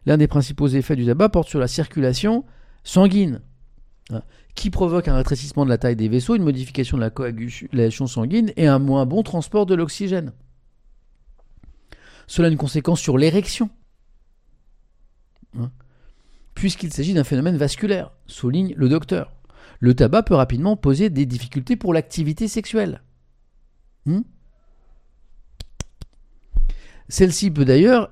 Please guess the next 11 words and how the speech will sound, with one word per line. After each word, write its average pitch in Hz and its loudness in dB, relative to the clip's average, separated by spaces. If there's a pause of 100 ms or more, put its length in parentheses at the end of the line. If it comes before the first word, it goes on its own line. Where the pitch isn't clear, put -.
(160)
être 160 -2
aussi 160 2
altérée 139 2
par 151 2
le 151 6
niveau 147 2
de 120 4
fatigue 131 -2 (540)
et 147 4
le 127 8
stress, - -4